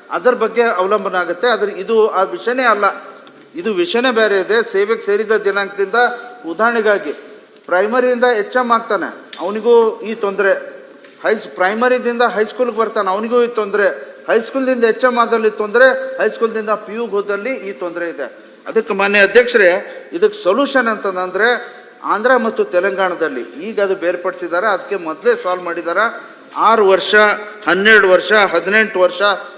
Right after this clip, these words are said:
ಈ ರೀತಿಯಾಗಿ ಅವರೊಂದು ಸೊಲ್ಯೂಷನ್ ಕೊಟ್ಟಿದ್ದಾರೆ. ಆ ಟೈಮ್ ಬೌಂಡ್ ಇನ್ಕ್ರಿಮೆಂಟ್ ಕೊಡುವಂಥ ಒಂದು ಒಳ್ಳೆ ವಿಧಾನವನ್ನ, ಒಂದು ಮಾರ್ಗವನ್ನ ತೋರಿಸಿದ್ದಾರೆ. ನಾನು ವಿನಂತಿಯನ್ನೇ ಮಾಡ್ತೀನಿ ಮಾನ್ಯ ಸಚಿವರಿಗೆ,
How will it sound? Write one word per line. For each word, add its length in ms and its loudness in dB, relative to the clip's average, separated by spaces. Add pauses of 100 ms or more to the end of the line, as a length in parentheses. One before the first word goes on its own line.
(140)
ಈ 140 -2
ರೀತಿಯಾಗಿ 680 0 (340)
ಅವರೊಂದು 300 -4
ಸೊಲ್ಯೂಷನ್ 480 -6
ಕೊಟ್ಟಿದ್ದಾರೆ. 840 -2
ಆ 80 -4
ಟೈಮ್ 340 -6
ಬೌಂಡ್ 240 0
ಇನ್ಕ್ರಿಮೆಂಟ್ 480 -6
ಕೊಡುವಂಥ 380 -2
ಒಂದು 280 -4
ಒಳ್ಳೆ 520 0 (160)
ವಿಧಾನವನ್ನ, 640 2 (200)
ಒಂದು 160 -4
ಮಾರ್ಗವನ್ನ 560 -4
ತೋರಿಸಿದ್ದಾರೆ. 1040 -2
ನಾನು 200 -4
ವಿನಂತಿಯನ್ನೇ 540 -2
ಮಾಡ್ತೀನಿ 400 -6
ಮಾನ್ಯ 260 -6
ಸಚಿವರಿಗೆ, 960 -2